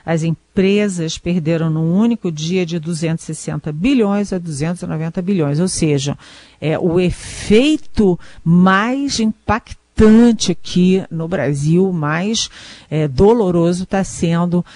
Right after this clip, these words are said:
na economia e, e isso vai, é, prejudicando, vai reduzindo pra,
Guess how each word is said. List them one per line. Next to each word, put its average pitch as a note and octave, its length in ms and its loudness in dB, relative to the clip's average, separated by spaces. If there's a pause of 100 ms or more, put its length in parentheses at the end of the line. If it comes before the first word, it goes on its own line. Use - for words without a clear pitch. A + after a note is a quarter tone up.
(200)
na E3 460 0
economia G3+ 1120 0
e, A#3 600 2
e G#3 180 2
isso A3 280 0
vai, F#3 440 0
é, E3+ 140 0
prejudicando, F#3+ 1200 0
vai F3 280 0
reduzindo G3 720 0
pra, F3+ 260 -2